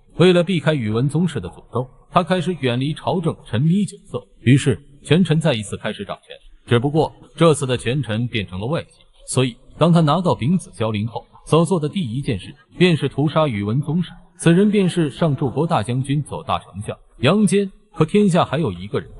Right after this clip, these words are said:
是他无法征服，正是镇守邺城的尉迟迥大将军。他以六十四岁的高龄亲自披甲上阵，与杨坚大军殊死决战，可最终还是难逃国破家亡的结局。而当年号令八柱国的丙子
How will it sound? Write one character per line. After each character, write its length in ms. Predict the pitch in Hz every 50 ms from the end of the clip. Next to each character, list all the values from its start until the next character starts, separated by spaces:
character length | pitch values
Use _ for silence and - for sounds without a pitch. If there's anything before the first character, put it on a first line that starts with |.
| - - -
是 120 | - 196
他 120 | 185 202
无 200 | 180 151 175 208
法 140 | 160 - 82
征 240 | - - 135 185 175
服， 60 | - - - - - - _ -
正 160 | - 190 208 180
是 120 | 170 190
镇 200 | - 226 208 160
守 160 | - - 92
邺 140 | 98 123 120
城 180 | - - 107 117
的 60 | 127
尉 160 | 143 151 113
迟 240 | 92 - 113 135 143
迥 100 | - - -
大 140 | - 101 90
将 180 | - 107 110 131
军。 160 | 131 147 165 - - _ _
他 140 | - - 147
以 120 | 143 135 135
六 200 | 147 165 147 113
十 160 | - 120 120
四 120 | - 117
岁 140 | 98 107 92
的 80 | 85 -
高 220 | - 104 117 139
龄 120 | 120 - - _ - _ _
亲 220 | - - 208 220 185
自 100 | 165 139
披 240 | - 113 135 196
甲 140 | 180 - -
上 180 | - - 87 87
阵， 160 | 92 101 95 - - _ _ -
与 160 | 120 147 156
杨 200 | 143 143 170 170
坚 160 | 165 165 165
大 180 | 160 156 120 104
军 180 | - 123 135 139
殊 260 | 127 - - 165 180
死 160 | - - - -
决 140 | - - -
战， 160 | - 82 - _ _ _
可 140 | _ - 135
最 180 | 123 - 165 113
终 180 | 110 113 143 - _ _ _ -
还 140 | 131 156
是 120 | 185 175 170
难 220 | 139 139 156 170
逃 160 | 123 127 139
国 220 | - - 127 175 196
破 180 | 156 151 -
家 180 | - 147 165 196
亡 240 | 175 110 90 120 180
的 80 | 170
结 60 | - -
局。 260 | 87 87 _ _ _ _ _ - - - -
而 180 | - 165 208
当 220 | 202 185 208 208 196
年 240 | 170 170 180 180 -
号 160 | - 190 170
令 180 | 156 156 160
八 220 | 165 180 180 185 170
柱 100 | 160 135
国 220 | 98 - 113 139
的 100 | 139 123 - _
丙 240 | 113 107 139 180 185
子 140 | - -